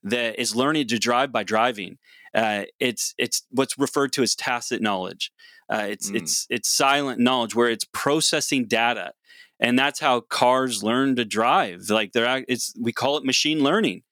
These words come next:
Speaker 1: That doesn't mean it's a
Speaker 2: Yeah.
Speaker 1: human. It's just using a similar process. Uh, but that's, that's how, that's how we work, is we, we have to get behind the driver's seat. And that's what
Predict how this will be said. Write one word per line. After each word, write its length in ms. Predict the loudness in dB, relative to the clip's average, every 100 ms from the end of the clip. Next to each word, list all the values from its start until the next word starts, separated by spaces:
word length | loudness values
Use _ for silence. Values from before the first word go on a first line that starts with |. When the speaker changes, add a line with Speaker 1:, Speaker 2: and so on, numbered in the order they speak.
| -20 -20 -10 0
Speaker 1:
That 60 |
doesn't 240 | 0 2 2
mean 140 | 2
it's 140 | 2 0
a 40 |
Speaker 2:
Yeah. 60 | 2
Speaker 1:
human. 500 | 2 4 2 2 2
It's 160 | 0
just 180 | 0 0
using 380 | 2 2 4 2
a 40 |
similar 380 | 2 0 2 0
process. 600 | 2 2 2 2 -2 -4 -8 -14 -20 -20 -8 0
Uh, 240 | 2 2 -4 0
but 240 | 2 2
that's, 280 | 2 2 -2 -2
that's 260 | 0 0
how, 400 | 0 2 2 0 0
that's 220 | 0 2
how 120 | 0
we 200 | 0 0
work, 560 | 2 2 2 0 -6 -20 _ _ _
is 240 | -4 -2 -2
we, 260 | -2 -2 0
we 140 | -2
have 120 | -2
to 100 | -4
get 200 | -4 -2
behind 320 | -2 -4 -2
the 40 | -2
driver's 360 | -2 -4 -4
seat. 280 | -4 -4 -6 _ -20 -20 -12 -6
And 180 | -2
that's 300 | -2 -2 -4
what 320 | 0 0 0